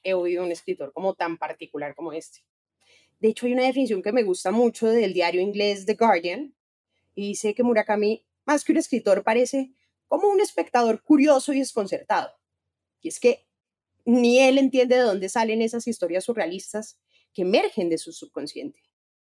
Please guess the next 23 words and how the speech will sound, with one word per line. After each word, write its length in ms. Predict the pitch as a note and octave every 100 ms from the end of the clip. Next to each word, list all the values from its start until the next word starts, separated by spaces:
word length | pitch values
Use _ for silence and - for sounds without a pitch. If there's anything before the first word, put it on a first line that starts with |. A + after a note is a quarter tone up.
| _ _ _
Y 60 | G3
lo 80 |
chistoso 420 | E3+ E3+ - F#3 G#3+
es 80 |
que 100 | -
además 280 | B3+ G#3+ G3+
también 260 | G3 A3 A#3+
se 140 | B3+
sorprende 840 | B3+ A3+ F#3+ - B3 D4 E4 G3
de 120 | F3+ F3
lo 100 | E3+
que 100 | F#3+
pasa 220 | E3 E3
en 60 |
sus 240 | D#3+ E3+ E3+
historias. 560 | - D3 C#3+ - - _ _ _ _ _ _ _ _
Imagínense, 540 | G#3 G3+ G#3 F#3 F3 D#3+
él 80 | G#3
está 220 | - A#3+ -
tan 180 | C#4+ C#4+
emocionado 520 | C#4 C#4+ A#3+ G#3+ G#3+
como 240 | D4 A3+ F#3
uno, 260 | G#3 D4+